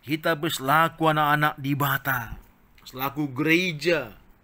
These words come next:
singgo iselamatkan alu darah anak biri-biri.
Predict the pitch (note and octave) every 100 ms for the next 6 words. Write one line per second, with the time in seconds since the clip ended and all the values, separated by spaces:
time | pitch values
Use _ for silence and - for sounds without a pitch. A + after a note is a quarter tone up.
0 | _ _ _ _ _ _ - - C#3+ E3+
1 | F#3 F3+ E3+ E3+ E3+ D#3+ - D3+ D#3+ D3+
2 | F#3 - - C3+ A2 G2 F#2 - _ _
3 | - C3+ D3+ C#3+ C3+ D#3+ E3 D#3 D3 D#3
4 | D#3+ - C3 E3 F3+ E3+ C4+ G#3+ A2+